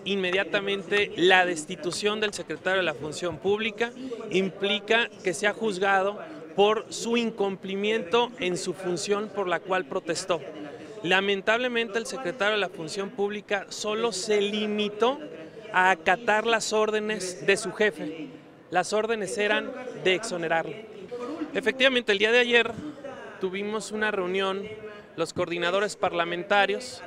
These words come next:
los presidentes de ambas mesas directivas, Cámara de Diputados, Cámara de Senadores, en la búsqueda de que este periodo legislativo sea aún más productivo.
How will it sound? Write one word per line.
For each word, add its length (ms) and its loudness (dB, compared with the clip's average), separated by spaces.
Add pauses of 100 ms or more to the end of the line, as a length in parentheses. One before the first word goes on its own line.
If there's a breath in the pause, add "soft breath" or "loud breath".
los 140 -4
presidentes 720 -2
de 340 2
ambas 380 4
mesas 360 -2
directivas, 640 -2
Cámara 300 -2
de 40 0
Diputados, 600 -2
Cámara 320 -2
de 40 -4
Senadores, 720 0 (400 loud breath)
en 280 4
la 160 4
búsqueda 760 -2 (480)
de 140 6
que 140 2
este 460 0 (120)
periodo 640 2 (120)
legislativo 1000 -2
sea 500 0
aún 360 4
más 320 2
productivo. 680 -2